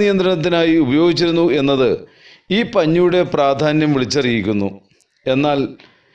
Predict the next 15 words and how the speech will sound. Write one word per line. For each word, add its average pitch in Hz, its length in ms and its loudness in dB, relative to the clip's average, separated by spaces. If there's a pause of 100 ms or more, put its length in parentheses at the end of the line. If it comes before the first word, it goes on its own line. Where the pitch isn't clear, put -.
(300)
ഈ 196 40 0 (100)
പഞ്ഞി 165 300 2 (300)
നൂലുണ്ടാക്കുവാൻ 151 840 0
കഴിയില്ല. 117 360 0 (680)
പണ്ട് 170 280 0 (260)
നമ്മുടെ 180 380 0
ഗ്രാമങ്ങളിലെല്ലാം 175 840 0 (420)
പഞ്ഞിമരം 175 540 0
ഉണ്ടായിരുന്നു. 127 500 0 (240)
പഞ്ഞി 180 340 2
പറപ്പിച്ചു 180 420 0
നടന്ന 165 320 0
കുട്ടിക്കാലം 143 520 0 (540)
ചിലരെങ്കിലും 180 580 2 (340)
ഓർമ്മിക്കുന്നുമുണ്ടാകും. 139 880 0